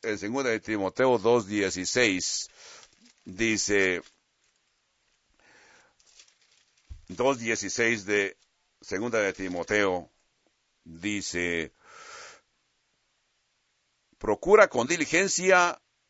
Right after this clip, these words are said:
presentarte a Dios aprobado como obrero que tiene de qué avergonzarse, que usa bien la palabra ver-, de verdad, pero evita profanas y vanas palabrerías".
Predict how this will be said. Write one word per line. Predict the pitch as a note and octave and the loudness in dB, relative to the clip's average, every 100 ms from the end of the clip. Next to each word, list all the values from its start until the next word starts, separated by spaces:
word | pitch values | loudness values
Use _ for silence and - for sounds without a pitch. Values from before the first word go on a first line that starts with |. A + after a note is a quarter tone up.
| _ | _
presentarte | G#2+ G#2 G#2 G#2 C#3+ E3 - D#3+ D3+ - | -6 -4 -4 0 4 4 4 2 2 0
a | G2 G2 | 0 0
Dios | A2 D3 C#3 | 4 2 4
aprobado | A2 - G2 A#2+ C#3+ C#3 B2+ | 2 2 2 4 6 6 2
como | G2+ G#2 G2 | -2 2 0
obrero | F#2 B2+ C3+ A#2+ | 2 2 4 2
que | G2 | -2
tiene | - A#2+ C3 B2+ B2+ B2 | -2 2 4 4 2 0
de | F#2+ F#2 | -2 -4
qué | - A2+ A#2+ | -4 2 4
avergonzarse, | G#2+ F2+ D#2+ D#2 - D3 D#3+ D#3+ D3+ - D#3 E3 - - - - _ | 4 0 -4 -8 -2 4 6 4 -4 -2 -2 -2 -6 -20 -20 -20 _
que | - B2+ | 2 2
usa | F#3+ G#3+ A3 | 4 6 6
bien | A3 G3 D#3 B2+ | 4 2 2 2
la | G#2+ | 0
palabra | - F#2 A2 G#2 | 0 4 4 4
ver-, | G2 F#2+ F#2+ - | 2 2 0 -4
de | E2+ G2 | -6 0
verdad, | F#2 F2 F2+ E2 | 0 2 -2 -2
pero | - F#2+ G2 | -4 0 0
evita | F#2 F3 G#2+ E3+ F3 - _ _ _ _ _ _ _ _ _ _ _ _ _ _ _ _ _ _ | 2 0 0 0 0 -2 _ _ _ _ _ _ _ _ _ _ _ _ _ _ _ _ _ _
profanas | - A2 G2+ D3 D#3+ D#3 D3+ | -2 0 2 6 8 6 4
y | G2+ | 2
vanas | A#2 B2+ A2+ | 4 4 2
palabrerías". | F#2+ F#2 F2+ F2 G#2+ D#2+ D2 - | 2 2 2 0 0 0 -4 -12